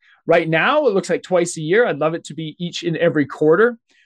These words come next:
but twice a year, we're gonna get together. We're gonna climb mountains together. We're gonna adventure together. We're gonna meet in the Rocky Mountains, one of my favorite places, because I think it signif-,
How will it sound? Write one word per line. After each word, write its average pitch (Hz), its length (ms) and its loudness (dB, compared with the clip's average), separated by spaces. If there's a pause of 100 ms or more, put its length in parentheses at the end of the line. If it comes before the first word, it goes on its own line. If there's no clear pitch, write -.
(140)
but - 80 -20
twice 214 300 -2
a 190 40 -6
year, 190 180 -4
we're 127 120 -6
gonna 147 140 -4
get 139 200 -4
together. 135 420 -4
We're 139 120 -4
gonna 120 100 -10
climb 135 340 -8
mountains 127 300 -8
together. 127 320 0
We're 123 60 -4
gonna 123 160 -6
adventure 117 420 -4
together. 120 380 -6
We're 117 80 -10
gonna 113 140 -10
meet 123 260 -6
in 117 40 -8
the 113 80 -4
Rocky 117 360 -2
Mountains, 120 420 -6
one 135 160 -4
of 120 60 -4
my 120 320 -2
favorite 120 360 -4
places, 113 380 -6
because 117 280 -10
I 113 60 -6
think 156 280 -2
it 147 80 0
signif-, 123 640 -6